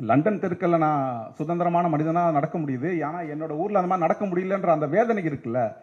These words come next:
அது ஒவ்வொரு மனிதனுக்கும் உள்ளாகணும்ல. இப்போ வந்து இப்போ, ஆஹ்,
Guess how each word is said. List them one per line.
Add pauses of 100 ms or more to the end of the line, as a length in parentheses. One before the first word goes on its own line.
(140)
அது
ஒவ்வொரு
மனிதனுக்கும்
உள்ளாகணும்ல.
இப்போ
வந்து
இப்போ, (420)
ஆஹ்,